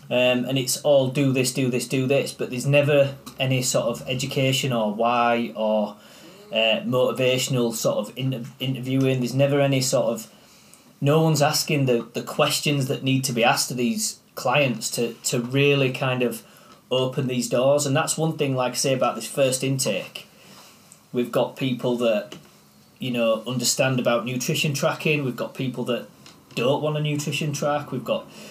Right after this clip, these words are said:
people that have got a lot of time and a lot of equipment to be able to train. We've got people that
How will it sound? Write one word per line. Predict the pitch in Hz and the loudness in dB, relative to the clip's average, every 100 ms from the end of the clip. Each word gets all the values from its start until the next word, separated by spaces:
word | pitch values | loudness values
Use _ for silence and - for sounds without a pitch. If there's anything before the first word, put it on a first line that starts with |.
| - - - | -18 -20 -10
people | - 131 135 120 | -2 -2 0 0
that | - | 0
have | - | 2
got | 120 117 | 2 4
a | |
lot | 117 120 - | 2 0 -2
of | - | -6
time | - 135 143 143 139 | 0 2 4 4 2
and | |
a | 120 | 2
lot | 113 | 2
of | - | 0
equipment | - 160 143 143 | -4 -2 -2 -4
to | - | -6
be | 127 | -6
able | 117 113 | -6 -8
to | - | -6
train. | - 156 156 151 | 0 4 4 4
We've | 135 117 | 2 0
got | 107 | -4
people | - 120 120 | -2 -2 -2
that | 113 - | -2 -4